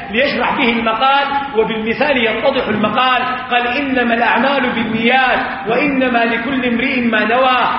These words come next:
فمن كانت هجرته"، والهجرة عمل صالح، "فمن كانت هجرته لله ورسوله فهجرته لله ورسوله، ومن كانت هجرته"، والهجرة عمل صالح، "لدنيا يصيبها أو امرأة ينكحها فهجرته إلى ما هاجر إليه".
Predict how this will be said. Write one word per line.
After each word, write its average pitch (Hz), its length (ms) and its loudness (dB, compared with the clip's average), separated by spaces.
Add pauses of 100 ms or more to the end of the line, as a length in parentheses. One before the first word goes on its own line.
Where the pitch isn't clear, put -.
(140)
فمن 226 260 0
كانت 262 460 0
هجرته"، 247 480 0
والهجرة 233 420 0
عمل 240 280 0
صالح، 254 720 -2
"فمن 226 260 0
كانت 269 380 2
هجرته 226 420 0 (340)
لله 247 500 2
ورسوله 302 800 0
فهجرته 262 540 0
لله 233 460 2
ورسوله، 240 500 0 (220)
ومن 220 260 0
كانت 285 320 2
هجرته"، 262 500 0
والهجرة 247 360 2
عمل 247 240 2
صالح، 262 420 0 (260)
"لدنيا 262 460 2
يصيبها 262 840 0
أو 214 60 2
امرأة 240 480 2
ينكحها 285 960 0
فهجرته 240 480 0
إلى 240 280 0
ما 220 200 0
هاجر 254 260 2
إليه". 240 840 0